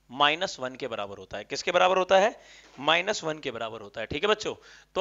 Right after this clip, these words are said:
आपको ये कंडीशन बता दी कि भैया स्लोप कैसे निकल सकता है। एक स्लोप निकल सकता है कि जब लाइन पे एंगल दिया हो,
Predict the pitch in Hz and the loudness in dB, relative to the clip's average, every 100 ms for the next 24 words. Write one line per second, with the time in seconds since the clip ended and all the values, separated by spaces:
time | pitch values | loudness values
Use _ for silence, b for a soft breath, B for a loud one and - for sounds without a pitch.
0 | - - 170 - 220 220 190 175 175 208 | 4 6 6 4 -2 0 -4 -4 -4 -4
1 | 190 - 104 107 107 160 170 208 - 180 | -4 -2 -4 -6 -8 -4 0 0 0 0
2 | 208 202 196 190 180 170 143 - 104 - | 0 2 0 -2 -4 -6 -8 -8 -8 -4
3 | 170 196 - 202 190 190 190 180 - 190 | 2 2 0 -4 -4 -4 -4 -4 -2 -2
4 | 190 175 190 170 139 165 180 147 - 147 | -2 0 0 4 4 4 -2 -4 -2 0
5 | 143 135 123 117 110 | 0 -2 -2 -2 -2